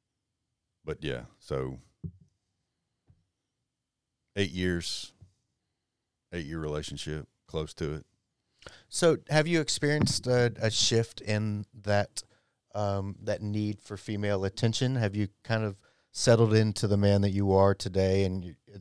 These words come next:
Speaker 2: you realize that maybe that's not, that's not something that you absolutely need, but you can appreciate and love that attention from, from your wife? Or what is it like today?
Speaker 1: Yeah, uh, I
Speaker 2: What's the
Speaker 1: don't,
Speaker 2: contrast there?
Speaker 1: I,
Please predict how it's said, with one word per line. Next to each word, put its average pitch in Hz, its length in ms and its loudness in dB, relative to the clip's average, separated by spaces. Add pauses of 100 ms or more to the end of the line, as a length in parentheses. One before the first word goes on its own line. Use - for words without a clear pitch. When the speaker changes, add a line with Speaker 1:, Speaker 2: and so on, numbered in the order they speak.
(200)
Speaker 2:
you 98 120 -20 (120)
realize 98 400 4
that 95 160 -4
maybe 92 220 -2
that's 92 280 -4
not, 92 280 0 (720)
that's 92 300 -10
not 101 200 -2
something 101 340 -2
that 92 60 -4
you 95 120 0
absolutely 92 380 -2
need, 98 340 2
but 92 140 0
you 92 120 -4
can 87 140 -4
appreciate 95 580 2
and 85 180 -4
love 98 360 4
that 92 180 2
attention 110 540 -4 (360)
from, 117 360 2
from 127 340 0
your 127 120 2
wife? 131 500 2 (280)
Or 101 500 4 (140)
what 113 140 -2
is 101 80 -2
it 98 80 0
like 95 220 2
today? 87 440 -4 (100)
Speaker 1:
Yeah, 82 380 0 (220)
uh, 87 180 -2 (400)
I 87 100 -6
Speaker 2:
What's 92 100 2
the 107 80 4
Speaker 1:
don't, 107 100 6
Speaker 2:
contrast 92 400 0
there? 87 240 -6 (100)
Speaker 1:
I, 110 140 -2